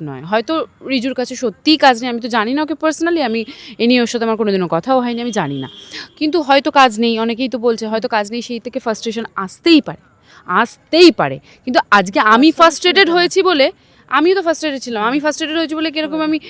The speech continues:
Speaker 1: এরকম করতে থাকবো? না, একদমই না। আমাদের জানতে হবে কোথায় আমাদের দাড়িটা টানতে হবে বা কোথায় থামতে হবে। কাজ যায়নি, এইটাই বলে করেছিলাম, কিন্তু তারপর আমার মনে হয়েছে যে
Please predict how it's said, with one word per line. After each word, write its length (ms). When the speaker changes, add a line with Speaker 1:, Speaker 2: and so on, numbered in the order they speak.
Speaker 1:
এরকম 320
করতে 220
থাকবো? 360
না, 200
একদমই 340
না। 180
আমাদের 300
জানতে 300
হবে 120
কোথায় 340
আমাদের 300
দাড়িটা 340
টানতে 340
হবে 200
বা 200
কোথায় 240
থামতে 440
হবে। 280
কাজ 140
যায়নি, 380
এইটাই 460
বলে 300
করেছিলাম, 460
কিন্তু 160
তারপর 320
আমার 140
মনে 200
হয়েছে 240
যে 120